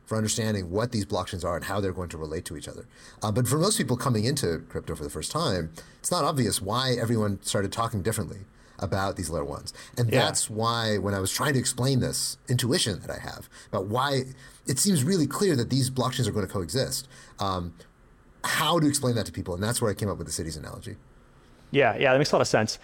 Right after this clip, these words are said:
Speaker 2: You're right, though. We haven't actually heard that Ethereum killer analogy in a long time. And there was a lot of fervor around, "Oh my gosh, we're just gonna get a bigger, faster, better version. And clearly the superior technology is gonna win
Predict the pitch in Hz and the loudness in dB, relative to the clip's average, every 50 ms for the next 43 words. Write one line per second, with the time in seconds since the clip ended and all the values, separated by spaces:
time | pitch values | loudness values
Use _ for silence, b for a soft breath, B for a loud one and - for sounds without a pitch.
0 | B B B B B - 151 160 180 226 277 240 175 139 131 139 170 208 202 185 | B B B B B 4 6 8 8 8 8 6 6 6 6 6 6 4 4 2
1 | - - 135 147 160 139 123 113 113 - 147 143 127 120 - - - 139 139 131 | 0 0 2 2 4 6 4 4 4 4 2 2 2 2 2 2 4 6 6 6
2 | 120 110 107 110 110 113 107 107 104 113 110 107 107 107 - 120 113 110 104 101 | 6 6 4 4 2 2 0 0 2 4 4 4 2 2 2 4 4 4 4 2
3 | 98 107 113 117 117 123 123 127 139 139 127 - - 156 147 135 131 127 120 113 | 2 2 2 4 4 4 6 6 6 6 4 4 6 6 8 8 8 8 8 8
4 | 113 127 135 127 123 120 123 113 110 - 131 117 120 - - 127 117 113 117 110 | 8 6 6 6 6 6 6 4 4 2 0 0 0 2 2 2 4 6 6 6
5 | 107 117 120 117 117 113 - - 113 110 110 - 120 110 107 107 107 110 127 127 | 6 4 4 4 4 4 4 2 2 2 2 2 2 4 4 4 4 4 4 6
6 | 123 120 110 123 123 117 120 110 107 110 - - 151 151 139 135 117 113 107 - | 6 6 6 6 6 6 6 4 4 2 2 4 4 6 6 6 6 4 2 0
7 | - - 131 - 151 131 120 - 120 - 123 139 151 147 139 123 117 113 120 107 | -4 -4 2 4 4 4 6 4 2 4 4 6 6 6 6 6 4 4 4 2
8 | 101 110 113 107 104 107 110 | 4 4 4 6 6 4 4